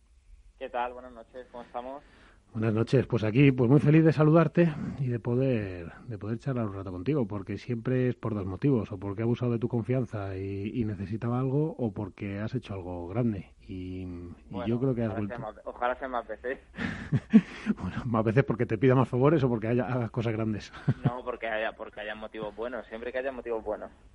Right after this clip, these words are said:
Speaker 1: Menos
Speaker 2: Bueno.
Speaker 1: pedirme dinero, que ahí, ahí te voy a col-, ahí te voy a colgar, pero <laughs> por lo demás bien.
Speaker 2: Bueno, mira a ver, mira a ver, oye, nunca se sabe. Oye, Uri, vaya torneazo que os habéis marcado, ¿no?
Speaker 1: Sí, sí, la verdad que sí, porque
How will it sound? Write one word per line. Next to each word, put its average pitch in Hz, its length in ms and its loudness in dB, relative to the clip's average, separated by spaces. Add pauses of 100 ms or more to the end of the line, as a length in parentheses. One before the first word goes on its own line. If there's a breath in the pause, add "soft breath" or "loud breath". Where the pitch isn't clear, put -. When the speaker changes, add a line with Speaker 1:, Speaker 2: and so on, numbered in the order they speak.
(100)
Speaker 1:
Menos 117 220 2
Speaker 2:
Bueno. 90 60 -4
Speaker 1:
pedirme 147 300 6
dinero, 156 360 6
que - 80 2
ahí, 135 240 4
ahí 131 160 2
te 139 80 2
voy 135 60 6
a 131 60 2
col-, 127 200 -2
ahí 123 220 2
te 139 60 2
voy 135 80 6
a 127 40 4
colgar, 123 380 4
pero 127 180 -2
<laughs> - 480 -2
por - 140 0
lo 123 100 2
demás 120 260 2
bien. 110 200 -4 (180)
Speaker 2:
Bueno, 85 240 -10
mira 82 200 -8
a - 20 -6
ver, 104 180 0
mira 85 160 -8
a 92 40 -6
ver, 113 160 0
oye, 113 200 0
nunca 82 200 -10
se - 80 -16
sabe. 107 200 -6 (540 loud breath)
Oye, 110 220 0
Uri, 110 400 4
vaya 95 180 -12
torneazo 90 500 -6
que 90 80 -8
os 85 80 -10
habéis 87 160 -8
marcado, 107 300 -4
¿no? 113 220 0 (1080 loud breath)
Speaker 1:
Sí, 175 320 2
sí, 180 100 0
la 180 100 6
verdad 139 140 6
que 165 140 2
sí, 190 140 -4
porque 123 840 2